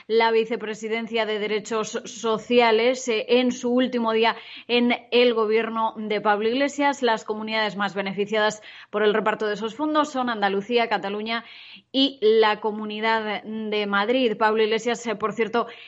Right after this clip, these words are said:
que no ha participado hoy en la rueda posterior al Consejo de Ministros, eh, tampoco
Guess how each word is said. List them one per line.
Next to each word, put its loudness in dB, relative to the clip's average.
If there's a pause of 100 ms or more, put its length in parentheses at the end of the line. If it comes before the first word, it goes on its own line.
(160)
que 2
no 2
ha 4
participado -2
hoy 4
en -2
la 0
rueda 2
posterior -4
al 2
Consejo -2
de 2
Ministros, -2
eh, 0
tampoco 0